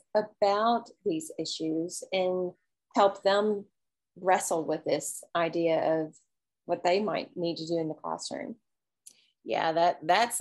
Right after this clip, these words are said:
Speaker 2: a, a great question, and ju-, just equally as important. I think I encourage my students, my pre-service students, to do the work of unpacking who they are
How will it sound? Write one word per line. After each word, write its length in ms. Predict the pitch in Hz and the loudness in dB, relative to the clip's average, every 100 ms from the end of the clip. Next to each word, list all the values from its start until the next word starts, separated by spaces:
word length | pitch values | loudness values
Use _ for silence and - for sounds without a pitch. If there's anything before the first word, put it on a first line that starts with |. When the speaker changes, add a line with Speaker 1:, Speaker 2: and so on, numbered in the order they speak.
| - | -4
Speaker 2:
a, 160 | 165 - | -2 -2
a 140 | - 165 | 0 0
great 280 | 160 165 165 | 2 0 0
question, 640 | 165 165 - 147 147 147 | -2 0 -2 -4 -4 -6
and 480 | 147 147 143 139 143 - - | -4 -2 -2 -4 -8 -14 -8
ju-, 220 | - - 170 | -6 -6 -2
just 320 | - - - | 0 0 -2
equally 460 | - 220 220 190 165 | -2 2 6 6 6
as 120 | 156 | 4
important. 640 | 156 151 - 175 190 214 - - | 2 2 4 4 4 -2 -8 -6
I 140 | 165 170 | 0 0
think 540 | - 196 208 208 196 - - _ _ _ _ | 2 4 6 4 -2 -12 -20 _ _ _ _
I 220 | 165 190 | 2 4
encourage 640 | 196 202 - 190 175 170 165 | 4 0 0 4 6 6 2
my 160 | 160 | -4
students, 920 | 160 - - 170 165 156 - - - - - | -4 -4 0 0 0 -2 -6 -10 -10 -14 -8
my 200 | 151 151 | -2 -2
pre-service 760 | - 185 175 160 165 151 151 | 2 2 6 6 8 6 2
students, 640 | - 156 151 147 - - - - | -2 -2 0 -2 -4 -10 -10 0
to 640 | 165 160 156 151 143 143 - | 4 4 4 4 2 -2 -4
do 180 | 143 175 | 2 4
the 120 | 190 | 6
work 400 | 156 156 196 - - | 4 4 4 2 -2
of 560 | 156 151 147 71 71 147 _ _ _ _ _ _ | 0 2 2 2 0 -6 _ _ _ _ _ _
unpacking 560 | 175 180 180 165 170 170 | -2 -2 -2 -4 -2 -2
who 160 | 180 156 | 2 4
they 160 | 165 | 6
are 340 | 147 117 139 | 4 2 -2